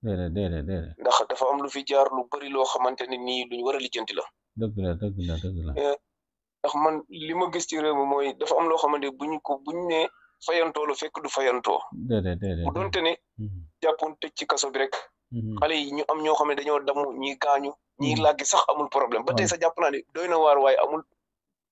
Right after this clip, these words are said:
Speaker 2: des na tuuti.
Speaker 1: Waaw.
Speaker 2: Mais dafa am ay bakkan yu ci rot.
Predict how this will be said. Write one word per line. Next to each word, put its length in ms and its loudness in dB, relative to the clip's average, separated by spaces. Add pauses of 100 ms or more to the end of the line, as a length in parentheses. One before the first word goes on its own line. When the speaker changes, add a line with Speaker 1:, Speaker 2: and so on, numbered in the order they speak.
(120)
Speaker 2:
des 220 -6
na 80 0
tuuti. 240 -6 (300)
Speaker 1:
Waaw. 260 0
Speaker 2:
Mais 140 0
dafa 160 2
am 140 6
ay 140 4
bakkan 280 2
yu 60 0
ci 100 2
rot. 160 0